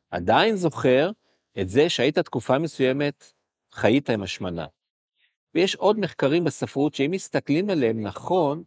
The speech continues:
אתה בעצם רואה שאם אתה חי עם השמנה בגיל קריטי, שזה בעיקר גיל הילדות, נערות מוקדמת.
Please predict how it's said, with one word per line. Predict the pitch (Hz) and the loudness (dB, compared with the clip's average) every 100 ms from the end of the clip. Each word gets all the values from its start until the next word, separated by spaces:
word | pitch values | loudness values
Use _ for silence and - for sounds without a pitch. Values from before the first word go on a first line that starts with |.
| - | -18
אתה | 139 95 | -12 -8
בעצם | - 185 - 196 | -6 -6 -6 -2
רואה | 147 - 160 147 143 - _ _ _ _ - | -2 -2 -2 -4 -6 -14 _ _ _ _ -10
שאם | - 147 | -4 -2
אתה | 214 151 | -2 -4
חי | - - 196 | -2 0 0
עם | 175 | 0
השמנה | 131 - 123 131 143 - | -6 -6 -4 -2 -4 -6
בגיל | 147 110 104 143 214 185 | -6 -4 0 0 0 -4
קריטי, | - 131 143 - 98 | -2 0 0 -2 -6
שזה | - 113 151 | -4 0 2
בעיקר | 143 120 - 156 156 139 | 2 0 2 2 2 -4
גיל | 104 135 151 131 117 - - | 0 2 2 2 2 0 -4
הילדות, | 113 98 104 151 156 | -2 -2 2 2 2
נערות | 120 101 107 156 - | 0 2 4 4 2
מוקדמת. | 127 110 104 101 135 120 90 - | -2 -2 0 2 4 2 -2 -8